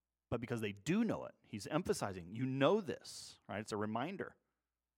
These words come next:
Okay? Um, so he's writing because they do know. Then he says, "And no lie is of the truth."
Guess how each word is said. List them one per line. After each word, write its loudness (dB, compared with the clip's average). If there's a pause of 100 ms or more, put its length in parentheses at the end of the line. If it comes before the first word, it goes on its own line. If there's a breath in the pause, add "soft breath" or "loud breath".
(340)
Okay? -2 (260)
Um, 4 (840)
so 8
he's 2
writing 10
because 6 (200)
they 4
do 4
know. 0
Then 4
he 4
says, 6 (180)
"And 4
no 12
lie 10
is 8
of 6
the 2
truth." -8